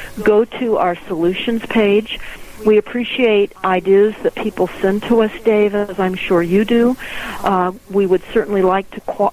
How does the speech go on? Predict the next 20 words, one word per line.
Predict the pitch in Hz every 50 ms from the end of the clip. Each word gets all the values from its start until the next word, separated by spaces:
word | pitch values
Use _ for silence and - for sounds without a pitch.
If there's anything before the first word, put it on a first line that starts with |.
| - -
cross-link | - - 233 208 196 202 196 - - - 190 185 190 196 220 240 - - - - -
ideas, | 185 180 180 170 170 175 175 190 240 302 311 - - - - - - - - - - - -
uh, | 208 202 202 196
because | 190 196 208 - - 214 196 185 214
we | 226 220 214
need | 220 226 226 226
as | 226 208 -
many | 240 233 247 285 285
ideas | 247 226 220 208 202 190 185 180 185 185 - - - -
on | 196 196 202 208 208
this, | 190 190 190 - - - - - - - - - - -
um, | - 196 180 175 170 170 165 165 170 - - - - - - - - - -
playing | - - 262 254 240 226 202 190
field | - - 240 208 185 180 175 180
of | 165 - - -
survival | 190 170 151 170 160 160 165 160 151 - - - - -
that | - 180
we | -
call | - - - - 190 165 160
humanity. | 165 - - 160 156 156 151 147 147 147 143 - - -